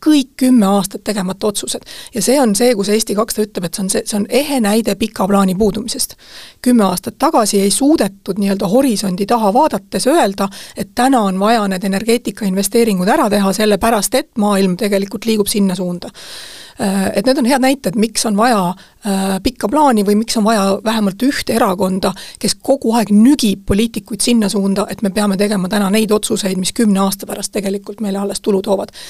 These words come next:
Sest ma ju saan karjääripoliitikutest aru, nemad ütlevad, kümne aasta pärast, kümne aasta pärast ma võib-olla ei kandideeri enam Riigikokku, mis mul sellest, mis kümne aasta pärast on?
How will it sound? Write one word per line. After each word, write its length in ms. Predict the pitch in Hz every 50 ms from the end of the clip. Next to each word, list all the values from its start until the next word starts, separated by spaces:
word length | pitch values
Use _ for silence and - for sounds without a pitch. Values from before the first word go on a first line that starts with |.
| - - - - -
Sest 200 | - - - - _ -
ma 120 | 226 247
ju 100 | 302 294
saan 120 | 240 220 196
karjääripoliitikutest 920 | 208 202 233 254 277 247 175 185 185 185 - - - - - - 214 - 254
aru, 180 | 247 226 175
nemad 240 | 180 214 240 240 208 214
ütlevad, 240 | 220 262 185 - -
kümne 340 | - 302 339 320 247 214 220
aasta 240 | 233 208 - - 196
pärast, 220 | - - - - - - - -
kümne 260 | - 330 339 302 277 285
aasta 200 | 269 - - 214
pärast 240 | 208 208 208 202 -
ma 100 | 233 233
võib-olla 180 | 277 240 240 202
ei 60 | 202
kandideeri 380 | 226 220 220 226 277 302 277 220
enam 160 | 180 175 170 185
Riigikokku, 420 | 190 180 202 180 196 196 - -
mis 160 | 208 294 - -
mul 240 | 277 320 320 247 208 185
sellest, 360 | 214 214 208 180 175 - -
mis 120 | 233 - -
kümne 220 | - 226 202 190 196
aasta 200 | 190 - - -
pärast 300 | - 202 202 - - -
on? 140 | 185 180